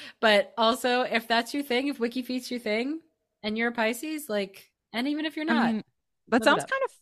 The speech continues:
Speaker 2: fun to just, like, see what your rating is if you're famous enough. Like, what do people think of my feet?
Speaker 1: I don't like my feet. Maybe that's why I don't wanna know about it.
Speaker 2: I mean, I don't love my feet, but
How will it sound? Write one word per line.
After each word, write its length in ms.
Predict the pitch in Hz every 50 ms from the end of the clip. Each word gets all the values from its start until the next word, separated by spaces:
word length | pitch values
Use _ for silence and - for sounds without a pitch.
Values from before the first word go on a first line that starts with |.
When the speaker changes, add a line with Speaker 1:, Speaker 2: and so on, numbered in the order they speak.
| _
Speaker 2:
fun 280 | - 208 233 330 247 196
to 100 | - 202
just, 260 | 202 202 185 - - 190
like, 360 | 196 185 170 160 - - - _ _ _ _ _ _ _
see 300 | - - - - 208 196
what 180 | 190 214 196 -
your 140 | 190 180
rating 400 | 165 - 151 156 151 170 185 208
is 440 | 214 220 226 226 254 247 - - - -
if 120 | 180 -
you're 80 | - 180
famous 380 | - - 170 165 160 185 - 202
enough. 240 | 208 208 220 226 - _ _ _ _ _ _ _ _ _ _ _ _ -
Like, 160 | - 208 - -
what 120 | 202 202
do 60 | - 240
people 220 | - 302 - 311
think 180 | 262 285 277 302
of 60 | 269
my 140 | 269 254 240
feet? 320 | - 240 262 196 - - _ _ _ _ _ _ _ _ _ _ _ _ _ _ _ -
Speaker 1:
I 60 | - 240
don't 180 | 262 262 175
like 300 | 160 156 151 160 156 -
my 140 | 202 190 185
feet. 260 | 180 - 165 147 -
Maybe 160 | 160 156 156
that's 200 | 165 160 - -
why 160 | - 165 160 160
I 40 | 160
don't 220 | 156 156 151 151
wanna 220 | 165 165 160 156 151
know 180 | 147 147 160 170
about 240 | 156 139 127 131
it. 180 | 131 131 131 - _ _ _ _ _ _ _ _ _ -
Speaker 2:
I 40 | 208
mean, 80 | 240
I 60 | 254 262
don't 180 | 262 202 127
love 420 | 147 160 160 151 151 170 202 196 226
my 180 | - 120 127
feet, 320 | - - 135 135 135 - - -
but 280 | - 131 127 - -